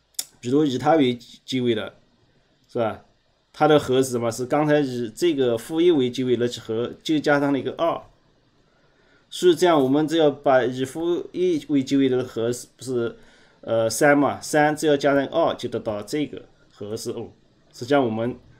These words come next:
仔细去看一下也是的，是吧？这个当年是二了。我们看这里算起来是不是也是五啊？是吧？但是刚才呢，我们第二种方法是独立的去算的，所以第，刚才第二种方法，第，第二个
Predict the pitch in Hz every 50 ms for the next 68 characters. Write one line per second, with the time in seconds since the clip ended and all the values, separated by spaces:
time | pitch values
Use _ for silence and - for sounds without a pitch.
0 | _ _ - - 110 110 - 135 135 123 107 117 117 - 139 135 131 120 113 95
1 | 92 92 90 92 - - 101 - - _ _ _ _ _ _ _ _ _ _ _
2 | _ _ _ _ _ _ _ _ - 113 107 98 - 139 139 131 117 104 - -
3 | - 117 113 107 110 110 110 101 110 117 113 104 95 - _ _ _ _ _ _
4 | _ _ _ _ _ _ _ _ _ _ _ _ _ _ - 117 117 123 131 120
5 | 139 127 113 110 - 135 123 127 107 - - _ - - - - - _ _ _
6 | _ _ _ _ _ _ _ _ _ _ _ _ _ _ _ _ _ _ _ _
7 | _ _ _ _ - - 143 131 123 120 104 101 101 - - 139 123 127 123 107
8 | 104 104 - 123 117 113 104 95 92 - _ _ _ - - 113 113 113 - _
9 | - 160 160 156 143 139 135 156 156 165 151 143 123 123 131 139 131 120 117 120
10 | 120 117 139 143 151 147 139 127 123 123 120 120 113 113 - 113 104 - _ -
11 | - 160 165 185 185 185 143 117 - - 110 - - 120 110 98 98 98 - _
12 | _ _ _ _ _ _ _ - - - - _ - - 131 - 139 139 131 -
13 | - - _ _ _ _ - 156 156 160 160 151 156 156 165 165 151 143 139 135
14 | 131 127 123 120 123 120 120 113 117 - 156 165 175 180 165 143 131 127 117 -
15 | -